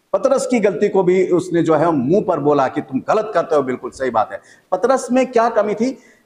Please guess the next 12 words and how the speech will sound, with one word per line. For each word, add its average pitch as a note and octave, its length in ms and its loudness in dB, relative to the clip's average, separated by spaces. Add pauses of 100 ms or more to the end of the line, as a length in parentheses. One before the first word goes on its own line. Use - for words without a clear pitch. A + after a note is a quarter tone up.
(280)
वो B3+ 260 4
अन्य F#3 360 0
जातियों F#3 460 2
के B3+ 100 2
अंदर G3+ 220 2
जब G#3 240 0
यहूदी D3+ 460 2
लोग A3+ 220 2
नहीं E3+ 240 2
हुआ C#3+ 240 4
करते A2+ 320 -2
थे, - 420 -12